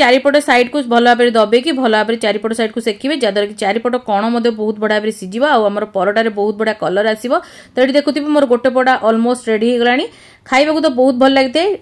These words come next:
ଆପଣ ଯେତେବେଳେ ବି ପରଟା ବନଉଛନ୍ତି ଏଇ ଷ୍ଟାଇଲ ରେ ବନାନ୍ତୁ, ଦେଖିବେ ବହୁତ ହି ଲଙ୍ଗ ଟାଇମ ସଫ୍ଟ ରହିଥାଏ ଆଉ ଟେଷ୍ଟ ରେ ତ ବହୁତ ବଢିଆ ଲାଗିଥାଏ। ତ ଏଠି ଗୋଟେ ପରଟା ରେଡି ହେଇଗଲା। ତ ଏଇଭଳି ଭାବେ ଆମେ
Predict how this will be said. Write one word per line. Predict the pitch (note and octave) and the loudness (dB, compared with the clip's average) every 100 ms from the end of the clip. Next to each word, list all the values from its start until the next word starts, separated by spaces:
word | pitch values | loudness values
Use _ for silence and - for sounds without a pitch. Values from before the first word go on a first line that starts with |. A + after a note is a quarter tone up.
| - | -6
ଆପଣ | G#3+ B3+ A3+ | 0 0 2
ଯେତେବେଳେ | A3 C#4+ D4 D4+ | 2 2 2 0
ବି | C4 | 0
ପରଟା | B3+ B3+ B3 | 2 2 2
ବନଉଛନ୍ତି | B3 A#3+ B3+ C#4+ G#3+ | 0 -2 -4 -2 -2
ଏଇ | A#3 | 0
ଷ୍ଟାଇଲ | A#3+ A#3+ | 0 0
ରେ | G#3+ | -2
ବନାନ୍ତୁ, | A3 A#3+ A#3 | -2 0 -2
ଦେଖିବେ | G#3 A3 D4 - - - F#3 | -4 -2 -2 -2 -18 -14 2
ବହୁତ | A#3 A#3 D4 D#4+ | 4 6 4 4
ହି | C#4 | 4
ଲଙ୍ଗ | A#3+ A#3+ | 2 2
ଟାଇମ | C4+ C4 B3+ | 2 2 0
ସଫ୍ଟ | A3+ A#3 | 0 2
ରହିଥାଏ | B3 A3+ C#4+ | 0 2 0
ଆଉ | C#4 - | 2 0
ଟେଷ୍ଟ | A3 A#3 C4 | 0 0 -2
ରେ | C4 | 0
ତ | C4 G3 | -2 -2
ବହୁତ | F3 A#3 B3 A3+ | -6 -4 -4 0
ବଢିଆ | B3 A#3 | 0 0
ଲାଗିଥାଏ। | A3+ D4+ G4+ - - - | 0 -2 -4 -12 -20 -2
ତ | B3 | 0
ଏଠି | B3+ | 2
ଗୋଟେ | B3+ C#4 C#4 | 2 4 2
ପରଟା | C4+ C4+ | 2 2
ରେଡି | C4+ | 2
ହେଇଗଲା। | C#4+ F4 G#4+ | 4 2 0
ତ | E4+ A3+ | 0 2
ଏଇଭଳି | C#4+ D#4 D#4 D4 | 2 0 0 -2
ଭାବେ | C4 C#4+ | 2 2
ଆମେ | C4 | 2